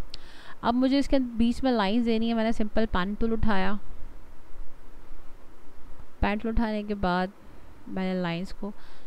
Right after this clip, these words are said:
यहाँ तक stretch किया, sorry, और stretch करने के बाद मैं हल्का सा curving अंदर की side पे देना चाहती हूँ,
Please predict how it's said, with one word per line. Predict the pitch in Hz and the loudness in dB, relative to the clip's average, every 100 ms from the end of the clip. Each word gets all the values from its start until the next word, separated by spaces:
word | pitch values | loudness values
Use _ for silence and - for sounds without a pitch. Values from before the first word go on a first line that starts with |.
| - - 202 | -4 -4 0
यहाँ | 190 202 220 | 2 2 4
तक | 226 214 | 2 2
stretch | 208 - 196 196 | -2 0 2 2
किया, | - 202 185 226 - - - - - - - - | 2 0 0 0 2 2 0 -4 -6 -4 -6 -4
sorry, | 170 170 214 - - - - - - - - | -2 0 0 -6 -12 -10 -8 -8 -8 -10 -10
और | 190 185 190 202 202 - - - - - - | -4 -2 2 2 4 4 2 0 0 0 0
stretch | - - - 220 240 | 0 0 0 0 0
करने | - 214 196 196 | -2 0 0 0
के | 190 | 0
बाद | 175 165 190 - - - - - - - - | 0 0 0 -2 -6 -6 -4 -2 -2 0 0
मैं | - 190 202 | 0 0 0
हल्का | 240 233 240 240 214 | 0 2 2 2 2
सा | 208 202 | 2 0
curving | 196 180 175 190 214 - | 0 -2 -2 -4 -4 -2
अंदर | 185 170 170 | -2 0 -2
की | 175 | 0
side | 180 160 | 0 0
पे | - | -4
देना | 170 151 165 | -6 -6 -6
चाहती | 175 - - | -8 -10 -10
हूँ, | - | -10